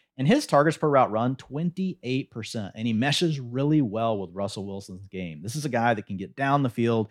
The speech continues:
He can work the vertical crossing routes. He got loose multiple times in his career at Oklahoma, um,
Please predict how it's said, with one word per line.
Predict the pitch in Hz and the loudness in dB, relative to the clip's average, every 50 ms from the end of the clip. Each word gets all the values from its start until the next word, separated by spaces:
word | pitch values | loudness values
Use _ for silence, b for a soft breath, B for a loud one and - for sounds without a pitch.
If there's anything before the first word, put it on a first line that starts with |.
| b b b b b | b b b b b
He | 131 120 | -4 -4
can | - 123 | -2 -2
work | 113 113 107 - | -2 -2 -2 -4
the | 101 90 | -8 -6
vertical | 85 110 135 147 143 131 - 139 123 | 0 4 4 4 4 2 0 -4 -4
crossing | - - 117 113 110 - - 110 104 | 0 2 4 4 4 2 0 -2 -2
routes. | 104 104 104 101 104 - - b b b b b b - | 0 0 0 0 0 -2 -6 b b b b b b -14
He | 110 | -4
got | 98 135 127 131 101 | 0 0 0 0 0
loose | 113 120 117 113 - - | 0 0 0 0 0 2
multiple | 139 156 180 196 196 196 175 - - 123 113 | 2 6 8 8 8 8 8 4 2 2 2
times | - 117 110 110 104 104 101 98 | 2 2 0 0 0 -2 -4 -4
in | 107 104 | -6 -6
his | 101 - | -8 -8
career | - - 110 107 104 104 | -8 -8 -4 -4 -2 -2
at | 98 - - | -4 -4 -6
Oklahoma, | 113 101 - 101 101 110 110 110 107 110 107 107 b b b b b b b | -10 -8 -6 -4 -2 -2 0 0 0 0 -2 -2 b b b b b b b
um, | - 101 104 104 101 101 | -4 -2 -2 -2 -2 -4